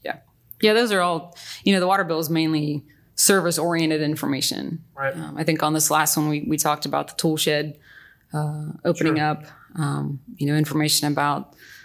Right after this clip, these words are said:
Speaker 1: you know, compliance for grass and,
Speaker 2: Yeah.
Speaker 1: uh, our, our water, um, you know, program that we have. And I mean, so it's just more of our services because it's not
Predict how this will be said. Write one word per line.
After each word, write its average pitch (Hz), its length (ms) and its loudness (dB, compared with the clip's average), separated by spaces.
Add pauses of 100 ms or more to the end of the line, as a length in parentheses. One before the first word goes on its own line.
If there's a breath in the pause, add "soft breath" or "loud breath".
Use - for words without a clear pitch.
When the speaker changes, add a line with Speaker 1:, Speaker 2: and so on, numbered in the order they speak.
(180 loud breath)
Speaker 1:
you 147 100 0
know, 143 120 2
compliance 151 540 -2
for 143 100 -2
grass - 680 -2
and, 139 300 -2 (180)
Speaker 2:
Yeah. 151 240 0
Speaker 1:
uh, - 20 -6
our, 73 440 -4 (100)
our 151 160 0
water, 143 600 0 (320)
um, 139 360 -4 (880)
you 71 120 0
know, 65 140 -2 (140)
program 151 360 2
that 139 80 -2
we 139 120 -2
have. 147 320 0
And 147 220 -4 (180 loud breath)
I 180 60 0
mean, 170 120 4
so 175 180 4
it's 165 120 0
just 180 220 -2
more 165 220 2
of 147 80 -2
our 147 120 0
services 143 840 0 (880 loud breath)
because 175 260 4
it's 156 160 -2
not 160 400 0